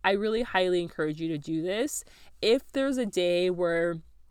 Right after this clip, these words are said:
this doesn't happen, maybe you wake up late or something kinda pulls you away from having this routine, still do it some,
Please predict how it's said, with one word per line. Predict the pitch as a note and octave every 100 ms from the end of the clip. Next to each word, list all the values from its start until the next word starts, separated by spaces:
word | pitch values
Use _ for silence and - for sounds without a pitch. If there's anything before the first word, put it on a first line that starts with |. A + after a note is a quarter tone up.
| - - - -
this | F3+ F3+
doesn't | - E3 D#3+ F3+
happen, | G3 F3+ - G3
maybe | E3+ E3
you | D#3+ D#3+
wake | D#3 C#3+
up | D3 -
late | G#3 G3 G3 -
or | E3
something | - E3 F3 E3+ E3
kinda | - - F3 E3 C#3+ -
pulls | - A3 G3+ G#3
you | F#3+
away | D#3+ D#3+ E3
from | - D#3+
having | E3+ D#3+ D#3+ E3
this | D#3+ -
routine, | D#3 D3+ - D#3 F3 A3+ - - - - -
still | - - B3 D4
do | - A3
it | A3+ -
some, | - F#3+ F3+